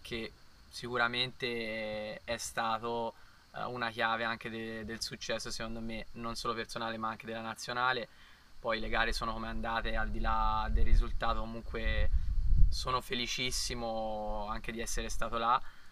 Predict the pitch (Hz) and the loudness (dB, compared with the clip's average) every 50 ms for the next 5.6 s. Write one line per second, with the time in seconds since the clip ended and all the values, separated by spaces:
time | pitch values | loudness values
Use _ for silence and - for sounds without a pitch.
0 | - - - - - - 107 107 110 107 104 104 104 104 - - - 123 113 113 | -18 -20 -20 -18 -14 -10 -8 -6 -6 -4 -4 -6 -6 -6 -6 -2 0 0 0 2
1 | 117 113 117 110 113 113 113 113 117 117 113 113 110 107 113 117 113 113 113 107 | 0 -2 -2 -2 -2 -2 -4 -4 -4 -4 -4 -6 -6 -8 -8 -10 -10 -10 -10 -10
2 | - 113 113 107 104 - - - - - - 110 104 101 101 98 98 98 - - | -10 -8 -8 -8 -8 -10 -14 -16 -14 -14 -12 -10 -10 -10 -10 -10 -8 -6 -4 -2
3 | - - - - 120 120 - - 135 131 131 120 123 123 123 120 - - 123 120 | -2 0 0 0 -2 -2 0 2 2 2 2 2 0 -2 -2 -4 -4 -4 -2 0
4 | 117 113 117 113 113 107 - 113 113 113 110 131 117 - 117 113 - - 117 113 | 0 0 0 -2 -4 -4 -4 -4 -4 -4 -4 -6 -6 -6 -8 -8 -8 -6 -8 -8
5 | 110 110 110 107 107 104 104 107 107 - - - | -8 -8 -8 -8 -8 -8 -8 -8 -10 -12 -14 -14